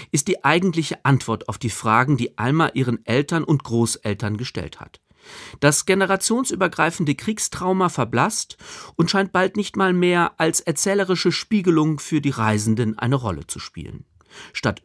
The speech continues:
ödes Familientheater, das sich um Vergangenes dreht, gibt es das wilde und skurrile Leben im Hier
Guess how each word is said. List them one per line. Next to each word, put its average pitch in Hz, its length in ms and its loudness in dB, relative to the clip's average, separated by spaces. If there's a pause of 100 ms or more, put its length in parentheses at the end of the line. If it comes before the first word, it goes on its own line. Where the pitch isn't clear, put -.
ödes 143 320 6
Familientheater, 180 1120 -2 (300)
das 156 140 4
sich 180 160 0
um 180 120 2
Vergangenes 160 720 2
dreht, 151 400 0 (340)
gibt - 180 -2
es - 80 0
das 107 260 -2
wilde 185 340 6
und 139 160 -2
skurrile 147 500 0
Leben 123 480 2 (100)
im 101 160 -2
Hier 117 380 -2